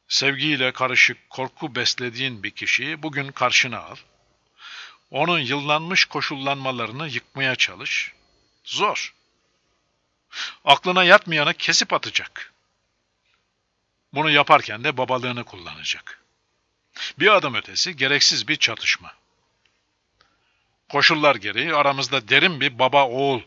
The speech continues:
sınırlaması var. Ya kardeşin demek istedi. Yanakları kan kırmızı. Hep önüne bakan, suskun, neler düşündüğünü,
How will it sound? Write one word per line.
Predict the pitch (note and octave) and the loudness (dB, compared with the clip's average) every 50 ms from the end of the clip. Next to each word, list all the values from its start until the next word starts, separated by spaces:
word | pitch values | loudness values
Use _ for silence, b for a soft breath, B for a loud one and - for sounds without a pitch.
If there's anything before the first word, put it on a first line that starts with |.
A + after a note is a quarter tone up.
| _ _ _ | _ _ _
sınırlaması | - - - B2 A2+ A2 G2+ G2+ F#2+ F2+ F#2+ F#2 - F#2 E2+ | -4 -4 -4 -4 -6 -10 -10 -10 -12 -8 -4 -4 -4 -4 -6
var. | E2+ D#2+ - - - _ _ _ _ _ _ _ _ _ _ _ _ _ _ _ _ _ _ _ _ _ _ _ _ _ _ _ _ _ _ _ _ _ _ _ _ _ _ _ _ _ _ _ _ B B B B B B B B | -8 -4 -4 -4 -4 _ _ _ _ _ _ _ _ _ _ _ _ _ _ _ _ _ _ _ _ _ _ _ _ _ _ _ _ _ _ _ _ _ _ _ _ _ _ _ _ _ _ _ _ B B B B B B B B
Ya | - D3 E3+ | 0 0 2
kardeşin | - D3+ D3+ D3+ C#3+ D#3 D3 - E3+ C#3 A2 - _ _ _ _ _ _ _ - | 4 2 2 2 2 2 4 4 2 2 -4 -10 _ _ _ _ _ _ _ -16
demek | - G#2 A#2+ A2+ G2 F#2+ F2+ - | -10 -8 -6 -6 -6 -8 -8 -4
istedi. | - - - F#2+ F2 - - - _ _ _ _ _ _ _ _ _ _ _ _ _ _ _ _ _ _ B B B B B | -6 -6 -6 -6 -20 -20 -20 -20 _ _ _ _ _ _ _ _ _ _ _ _ _ _ _ _ _ _ B B B B B
Yanakları | B2 B2+ C3+ D3 D3+ D3 - D#3 E3 F3+ E3+ | 0 2 4 4 4 2 2 -2 -2 -2 0
kan | - - F3+ F3 D#3+ | 2 2 2 2 0
kırmızı. | - G#2+ F#2+ F2 E2 D#2+ - - - - _ _ _ _ _ _ - | -6 -12 -12 -14 -12 -8 -8 -8 -10 -12 _ _ _ _ _ _ -6
Hep | - A2 - - | -6 -6 -4 -4
önüne | C#3+ C3 A#2+ A#2+ C3+ C#3+ A#2+ | -8 -8 -6 -4 -4 -6 -6
bakan, | G2 F2+ - - - C#3+ F3+ _ _ _ - | -6 -12 -16 -16 -18 -18 -20 _ _ _ -12
suskun, | - - - A2 - - - G#2+ C3+ F3+ - _ _ _ _ _ B B B B B B B - | -10 -10 -8 -8 -10 -12 -12 -14 -16 -16 -18 _ _ _ _ _ B B B B B B B -4
neler | B2 C3 C3+ D3+ D3+ C#3+ B2 | -2 0 2 2 2 2 2
düşündüğünü, | G#2+ G#2 - - F#2+ F2 E2 E2 E2 E2 F#2 B2 | -2 -4 -4 -4 -6 -10 -20 -20 -20 -18 -18 -18